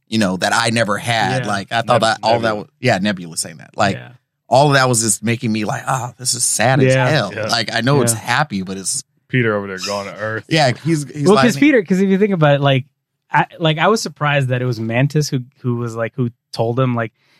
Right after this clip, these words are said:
Speaker 2: "Hey, you're jumping from girl to girl.
Speaker 3: Yeah, yeah, you need
Speaker 2: You
Speaker 3: to
Speaker 2: have to,
Speaker 3: swim.
Speaker 2: like, be
Speaker 1: Well,
Speaker 2: on your own."
Speaker 1: well, that was Drax.
Speaker 2: No, right, but it was
Speaker 1: But it wa-, it was
Speaker 2: Mantis.
Speaker 1: from Mantis,
Speaker 2: Yeah.
Speaker 1: yeah.
Speaker 3: Yeah.
Speaker 2: But it kinda makes sense. You're good there?
Speaker 1: Yeah, I'm trying to fix this. But no, go ahead.
Speaker 2: But it kinda makes sense why he was jumping from girl to girl. Like, he lost his mom.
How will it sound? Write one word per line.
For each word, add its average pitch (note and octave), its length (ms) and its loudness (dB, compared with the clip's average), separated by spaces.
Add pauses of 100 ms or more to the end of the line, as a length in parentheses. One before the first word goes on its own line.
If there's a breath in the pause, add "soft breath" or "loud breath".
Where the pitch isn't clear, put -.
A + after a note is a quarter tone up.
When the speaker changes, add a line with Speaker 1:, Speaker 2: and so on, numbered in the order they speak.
(120)
Speaker 2:
"Hey, C3+ 200 4
you're A#2 200 -2
jumping C3 340 0
from A#2 220 -10
girl A#2+ 220 -4
to A2+ 80 -10
girl. A2+ 440 -4
Speaker 3:
Yeah, G#2+ 120 -4
yeah, F#2 240 -6
you F2+ 100 -20
need G2 120 -12
Speaker 2:
You B2+ 100 6
Speaker 3:
to C3 60 2
Speaker 2:
have C3 180 2
to, - 40 -8
Speaker 3:
swim. B2+ 140 0
Speaker 2:
like, A#2 200 -4 (200)
be B2+ 120 0
Speaker 1:
Well, A#2+ 100 -2
Speaker 2:
on A#2+ 60 -8
your A#2 200 -6
own." B2 200 -2
Speaker 1:
well, B2 100 0
that B2 100 4
was A2 120 -2
Drax. - 460 -4 (300)
Speaker 2:
No, G3 180 4
right, D#3 300 0
but C3 240 0
it D3+ 80 0
was D3+ 140 6
Speaker 1:
But A2+ 40 4
it A2+ 60 2
wa-, A2 100 0
it C3 80 2
was D3 40 4
Speaker 2:
Mantis. D#3 280 4
Speaker 1:
from G#2 100 2
Mantis, G#2+ 360 0
Speaker 2:
Yeah. C3+ 60 4
Speaker 1:
yeah. F#2 160 -2 (120)
Speaker 3:
Yeah. - 160 -20
Speaker 2:
But D3 160 2
it D3 80 2
kinda E3 220 0
makes C#3+ 260 0
sense. - 380 -10 (100)
You're A2+ 140 -14
good A#2+ 180 -8
there? C3 160 -4 (160)
Speaker 1:
Yeah, - 120 -6
I'm - 60 -12
trying - 180 -18
to - 60 -20
fix - 220 -14
this. - 180 -18 (120)
But C#3+ 80 -4
no, C#3+ 240 -4
go A2+ 100 -4
ahead. G#2+ 140 -4 (280)
Speaker 2:
But D3+ 120 4
it D#3 100 4
kinda F3 180 2
makes D3+ 240 0
sense C#3 240 -2
why B2+ 220 -2
he C3 140 0
was A#2+ 100 -6
jumping A#2+ 300 -10
from A2+ 200 -20
girl A2+ 160 -12
to A2 60 -14
girl. D#3 260 -2
Like, A2 160 -14
he E3 140 -2
lost C3+ 380 0
his A2 180 -12
mom. B2 320 -6